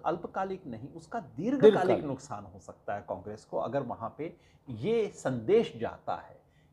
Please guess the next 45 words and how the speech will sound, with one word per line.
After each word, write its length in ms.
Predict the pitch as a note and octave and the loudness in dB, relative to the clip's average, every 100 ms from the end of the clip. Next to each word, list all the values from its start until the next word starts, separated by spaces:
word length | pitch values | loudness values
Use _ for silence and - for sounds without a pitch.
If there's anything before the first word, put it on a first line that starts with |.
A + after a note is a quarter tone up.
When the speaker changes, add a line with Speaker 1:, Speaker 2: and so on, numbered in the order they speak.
| - | -4
Speaker 1:
कि 240 | E3 D#3+ | 0 0
गांधी 340 | C3+ B2 B2 E3 | 0 -2 -2 -4
परिवार 560 | B2 G#2+ G#2 B2 C3+ | -2 -4 0 0 0
ने 260 | B2 G2+ G#2 B2 | -4 -8 -10 -12
एक 180 | A#2+ - | -12 -10
तरह 180 | G2+ G2 | -10 -10
से, 140 | A2 | -12
जो 140 | G#2 | -12
कि 200 | F#2 D3 | -10 -10
इस 140 | A#2 - | -12 -10
वक्त 140 | C3 - | -12 -8
कांग्रेस 320 | F2+ F#2 A2+ | -10 -6 -8
के 140 | - C3 | -8 -14
शीर्ष 520 | - - C#3+ C3+ - | -14 -6 -2 -2 -4
पे 240 | - D#3+ | -8 -4
है, 240 | B3 - - - _ _ _ E3 | -4 -6 -14 -20 _ _ _ 0
अगर 200 | C4 C4 | 2 2
उसने 400 | G3 - G3+ G#3 | -2 -12 -12 -10
अपनी 320 | - G3 G3 C3+ | -10 -12 -14 -10
उम्मीद 420 | A#2 C#3+ D4 C#4 | -6 -2 0 0
उत्तर 240 | A3+ - | 0 -2
प्रदेश 360 | - B2+ A#2 - | -4 -4 -6 -8
से 140 | - | -12
छोड़ 300 | - - G2+ | -16 -12 -12
दी 240 | F#2+ D#2 D2 G2+ | -12 -20 -14 -8
है, 100 | A#2 | -6
और 160 | G#2+ | -6
ये 200 | G#2 C#3 | -4 -6
कि 300 | C#3+ D#3+ C#3 - - | -4 -6 -8 -10 -14
देखिए 180 | D3+ D#3 | -8 -6
जब 220 | A#2+ B2 | -4 -4
भी 100 | E3+ | -4
देश 260 | D3 C#3+ - | -2 -2 -4
में 80 | D3+ - - | -10 -12 -10
कोई 120 | B2 | -8
बड़ा 240 | G2 A2 B2 | -2 0 0
पल-, 480 | - G#2+ - - A2+ | -2 -10 -10 -16 -12
बदलाव 480 | A2 A2 G2 G2+ C3+ | -10 -8 -8 -8 -8
होगा 300 | B2 - - - - | -8 -8 -12 -20 -20
उत्तर 180 | - A#2+ | -12 -10
प्रदेश 360 | - A2+ B2 - | -8 -8 -10 -10
तो 80 | C3+ | -12
उसका 220 | - B2 | -10 -12
हिस्सा 300 | A2+ - D3+ | -12 -6 -6
बनेगा। 440 | C3 - - - | -6 -10 -14 -16